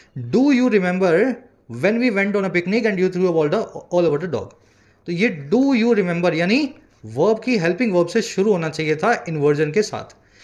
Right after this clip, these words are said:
लेकिन अब आंटी ने जैसा बोला वैसा का वैसा लिख दिया। समझ पा रहे हो ना? कह रहा है जी, "Inevitably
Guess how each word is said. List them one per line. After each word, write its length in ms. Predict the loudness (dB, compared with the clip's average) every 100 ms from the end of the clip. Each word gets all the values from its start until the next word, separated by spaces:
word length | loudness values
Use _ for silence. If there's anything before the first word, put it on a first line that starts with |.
| -14 -2
लेकिन 220 | 2 4
अब 120 | 4
आंटी 240 | 4 2 4
ने 100 | 4
जैसा 220 | 4 4
बोला 260 | 4 6
वैसा 240 | 4 2 0
का 80 | 0
वैसा 200 | 0 -2
लिख 140 | -2
दिया। 220 | -2 -2 -4 -12
समझ 260 | -2 -2
पा 100 | 2
रहे 80 | 2
हो 60 | 2
ना? 80 | -2 -8 _ _ _ _ _ _ _ _ -2
कह 80 | 0
रहा 100 | 2
है 60 |
जी, 180 | 0 0
"Inevitably 480 | 2 4 4 2